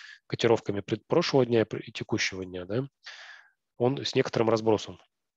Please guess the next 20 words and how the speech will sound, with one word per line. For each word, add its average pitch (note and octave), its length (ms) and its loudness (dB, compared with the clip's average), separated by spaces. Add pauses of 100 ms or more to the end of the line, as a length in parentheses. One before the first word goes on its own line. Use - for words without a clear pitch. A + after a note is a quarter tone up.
(100)
происходит, F#2 520 -10
да, C3 140 2
при A#2+ 140 4
этом A2 180 0
есть A2+ 220 -2
у G#2 40 -2
вас - 280 -8
модель G#2+ 360 2 (340)
распределения D#3 540 0
вероятности, C3 720 2 (960)
это - 420 -2 (140)
Student G#2 460 -4 (600)
Distribution, B2 720 0 (300)
скорее - 480 -4
всего, G#2 140 -6
знакомые G#2+ 460 2
вам F#2+ 200 -4
с - 80 -4
физики. D#3+ 500 2 (840)
Э, F#2+ 880 -6